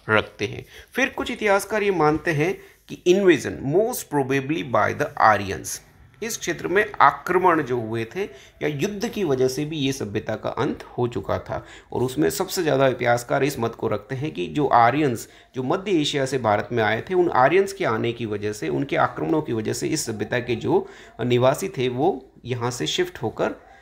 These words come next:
शायद कहीं दूसरे स्थानों की ओर चले गए। तो अंतिम और पांचवा कारण जो इतिहासकार मानते हैं, वो है जलवायु परिवर्तन, क्लाइमेटिक चेंजेस।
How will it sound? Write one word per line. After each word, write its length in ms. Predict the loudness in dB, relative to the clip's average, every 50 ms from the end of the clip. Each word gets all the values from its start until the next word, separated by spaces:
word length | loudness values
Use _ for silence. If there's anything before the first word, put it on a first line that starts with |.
| -20 _ _ -12
शायद 340 | -2 2 4 4 4 2 0
कहीं 220 | 0 0 0 0
दूसरे 320 | -2 -4 -2 0 0 -2
स्थानों 300 | 0 0 -2 0 0 -2
की 140 | -2 -2 -2
ओर 300 | -2 0 -2 -2 -6 -14 _ 0
चले 240 | 2 2 2 2 2
गए। 180 | 2 2 0
तो 140 | 0 0 0
अंतिम 480 | 0 2 2 0 0 -2 -4 0 0 0
और 120 | 2 2 2
पांचवा 300 | 2 2 2 0 -2 0
कारण 280 | 2 2 4 4 2
जो 300 | 0 0 -2 -2 -2 -4 -8 -14 -14 -12
इतिहासकार 560 | -10 -6 -4 -2 -2 -2 -2 -4 -4 -4 -2
मानते 380 | 0 0 0 0 0 -2 -4 -4
हैं, 100 | -4 -4
वो 160 | -4 -4 0
है 200 | 2 2 2 2
जलवायु 520 | 2 0 0 2 2 2 2 2 0 -4 -6 -8 -14 _ _ _ _ -4
परिवर्तन, 520 | -2 -2 -2 -2 -4 -6 -6 -8 -10 -10
क्लाइमेटिक 600 | -8 0 4 6 6 6 4 2 -2 -4 -6 -6
चेंजेस। 500 | -4 -4 -2 -2 -2 -6 -8 -12 -12 -14